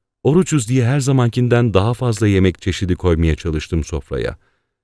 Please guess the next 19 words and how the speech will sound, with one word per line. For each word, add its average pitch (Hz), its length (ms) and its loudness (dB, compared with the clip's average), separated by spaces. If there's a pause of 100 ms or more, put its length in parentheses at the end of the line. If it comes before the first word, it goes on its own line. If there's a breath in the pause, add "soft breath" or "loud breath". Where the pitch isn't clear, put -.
(180)
Teravihlerin 113 720 4
de 101 160 -2
hepsine 123 400 0
katılamadım. 107 640 -4 (600)
Şimdi 117 300 2
ise 131 360 0 (180)
Ramazan 123 400 4
gidiyor 123 400 0
düşüncesinin 104 760 2
hüznü 104 300 2
çöktü 104 300 -6
içime. 78 380 -6 (680)
Galiba 98 500 2
bu 110 60 0
sefer 107 520 -4 (540)
biz 98 260 -2
Ramazan'ın 104 480 4
hakkını 98 460 0
verip 104 240 2